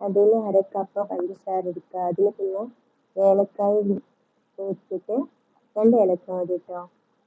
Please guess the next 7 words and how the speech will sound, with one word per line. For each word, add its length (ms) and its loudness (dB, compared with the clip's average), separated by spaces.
അത് 240 0
ഇട്ടിട്ട് 300 -2
മിക്സിയിൽ 500 -2
ജാർ 140 0
നന്നായിട്ട് 380 -4
പൊടിച്ചെടുക്കണം. 880 -6
എന്നിട്ട് 500 2